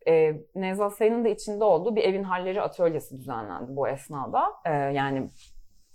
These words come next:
çünkü biliyorsunuz hani jüriler ve stajlar vesaire bunlar mimarlık eğitiminin çok önemli bir parçası ve bunun da bir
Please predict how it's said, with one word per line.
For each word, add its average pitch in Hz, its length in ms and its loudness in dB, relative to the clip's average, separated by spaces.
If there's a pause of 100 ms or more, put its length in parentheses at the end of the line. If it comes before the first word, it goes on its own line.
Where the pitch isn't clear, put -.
(180)
çünkü 175 260 2
biliyorsunuz 175 480 0
hani 147 280 -4 (260)
jüriler 175 460 2
ve 165 60 -4
stajlar 165 640 0
vesaire 156 400 -2
bunlar 156 200 -6
mimarlık 160 400 -8
eğitiminin 165 320 -10
çok 175 200 -10
önemli 170 260 -6
bir 175 40 -18
parçası 160 460 -6
ve 208 120 2
bunun 185 240 -2
da 170 100 0
bir 175 180 -6